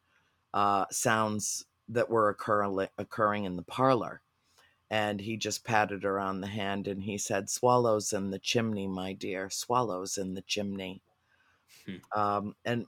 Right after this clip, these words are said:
Speaker 1: and perhaps that is how he justified it.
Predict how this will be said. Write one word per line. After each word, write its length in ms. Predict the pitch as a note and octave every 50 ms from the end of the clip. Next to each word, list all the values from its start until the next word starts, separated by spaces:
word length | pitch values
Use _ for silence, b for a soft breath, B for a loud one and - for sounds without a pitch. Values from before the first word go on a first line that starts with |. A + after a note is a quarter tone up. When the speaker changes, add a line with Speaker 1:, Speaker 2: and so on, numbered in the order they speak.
| _ -
Speaker 1:
and 200 | C3 C3+ C3+ -
perhaps 600 | - C#3 B2+ B2 C#3 C#3 C#3+ C#3+ - - - -
that 360 | - C#3 C3 C3 B2 B2+ B2 -
is 360 | - B2+ B2+ B2 A2+ A2 -
how 240 | A#2 A#2 A#2 A#2 A#2+
he 200 | - - G3 G3
justified 720 | - - B2 G#2 - - - G2+ - G2+ F#2 F#2+ F#2 D2
it. 260 | D2 - _ - -